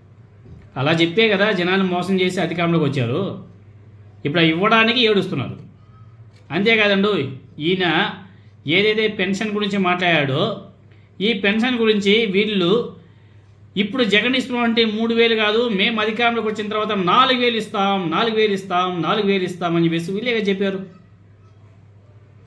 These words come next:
జనాలు ఏమైనా అడిగినారా? లేదే. ప్రజలు ఏమైనా అడిగినారా? "అయ్యా నిమ్మల రామానాయుడు, చంద్రబాబు నాయుడు గారు, మాకు మూడు వేలు సరిపోవడం లేదు, నాలుగు వేలు ఇవ్వండి" అనేసి జనాలు ఏమైనా అడిగారా? లేదు కదా.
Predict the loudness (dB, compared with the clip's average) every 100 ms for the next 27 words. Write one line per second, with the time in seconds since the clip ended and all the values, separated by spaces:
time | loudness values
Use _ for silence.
0 | -20 -16 -2 2 2 2 0 0 2 2
1 | 0 -6 -10 -20 -20 -20 -20 -20 -20 -16
2 | -2 0 2 -2 -4 -16 -20 -20 -20 -20
3 | -20 -20 -20 -6 0 4 4 2 0 2
4 | 0 -2 -6 -10 -18 -20 -20 _ -20 -20
5 | -10 0 2 2 0 0 2 2 2 0
6 | 2 0 0 -2 -2 0 0 2 2 0
7 | -2 -8 -20 -20 -20 -20 -8 -2 0 0
8 | 4 4 4 0 0 0 0 0 0 2
9 | 2 2 2 0 0 0 0 0 0 0
10 | 0 -2 -2 0 -2 -2 0 0 -2 -6
11 | -12 -20 -20 -20 -20 -20 -20 -20 -20 -8
12 | -2 0 0 -2 -6